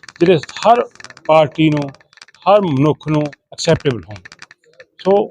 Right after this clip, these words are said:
ਉਹਨਾਂ ਦਾ ਮੁਕਾਬਲਾ ਉਹ ਗੱਲਾਂ ਨਾਲ ਨਹੀਂ ਹੋ ਸਕਦਾ, ਸ਼ਬਦਾਂ ਨਾਲ ਬਿਆਨ ਨਹੀਂ ਕੀਤਾ ਜਾ ਸਕਦਾ। ਸੋ ਪਰਮਾਤਮਾ ਨੇ ਉਹਨਾਂ 'ਚ ਕਿਹੜੀ ਸਪਿਰਿਟ ਭਰ ਕੇ ਭੇਜੀ ਹੈ,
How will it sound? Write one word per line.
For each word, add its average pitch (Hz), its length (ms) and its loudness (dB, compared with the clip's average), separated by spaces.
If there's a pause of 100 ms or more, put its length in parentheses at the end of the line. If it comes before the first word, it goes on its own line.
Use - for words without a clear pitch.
ਉਹਨਾਂ 214 200 2
ਦਾ 214 140 2
ਮੁਕਾਬਲਾ 165 760 0 (960)
ਉਹ 175 280 0
ਗੱਲਾਂ 151 260 2
ਨਾਲ 190 180 2
ਨਹੀਂ 180 120 2
ਹੋ 147 100 0
ਸਕਦਾ, 143 340 -2
ਸ਼ਬਦਾਂ 151 460 -2
ਨਾਲ 175 220 2 (160)
ਬਿਆਨ 131 240 0
ਨਹੀਂ 123 120 -4
ਕੀਤਾ 110 160 -14
ਜਾ 107 140 -10
ਸਕਦਾ। 113 260 -6 (760)
ਸੋ 175 140 0
ਪਰਮਾਤਮਾ 156 800 2
ਨੇ 185 60 2
ਉਹਨਾਂ 190 140 2
'ਚ - 80 -10
ਕਿਹੜੀ 196 220 0
ਸਪਿਰਿਟ 165 300 -2 (100)
ਭਰ 175 100 2
ਕੇ 175 120 -6
ਭੇਜੀ 156 300 0
ਹੈ, 160 60 2